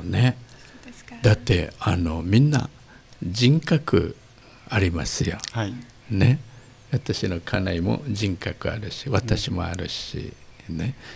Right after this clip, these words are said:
Speaker 1: 先生もあるし、
Speaker 3: はい。
Speaker 1: 奥様もあるしね。うん、そこで意見が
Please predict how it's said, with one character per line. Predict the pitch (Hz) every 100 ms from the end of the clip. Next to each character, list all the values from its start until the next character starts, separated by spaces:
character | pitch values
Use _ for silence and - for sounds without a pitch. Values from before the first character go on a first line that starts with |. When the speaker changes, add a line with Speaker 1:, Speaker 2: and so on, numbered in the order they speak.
| - -
Speaker 1:
先 | - 101
生 | - 95
も | 87
あ | 82
る | 85
し、 | - -
Speaker 3:
は | 92
い。 |
Speaker 1:
奥 | 85 -
様 | - 92 92
も | 90 98
あ | 92
る | 92
し | - -
ね。 | 87 101 139 - - - - - -
う | -
ん、 | 101 95 90
そ | 135
こ | 139 131
で | 110 135
意 | 135
見 | 165 160 131 95
が | 90 85